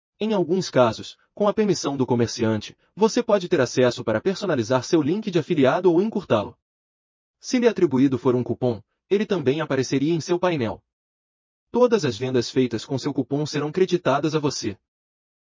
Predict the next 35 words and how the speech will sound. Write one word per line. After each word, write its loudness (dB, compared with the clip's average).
Cada 4
cupom 0
pode 2
ser -2
usado 0
para 2
um -2
plano 0
de -4
promoção -2
diferente -2
com 0
um 0
produto -2
específico. -6
Você 0
pode 0
entrar 0
em -4
contato -2
conosco -2
para -2
lhe 2
atribuir 0
mais -2
cupons, -6
apoiando 2
assim -4
sua 0
atividade 0
de -6
promoção. -4
Da 2
mesma 0
forma, 0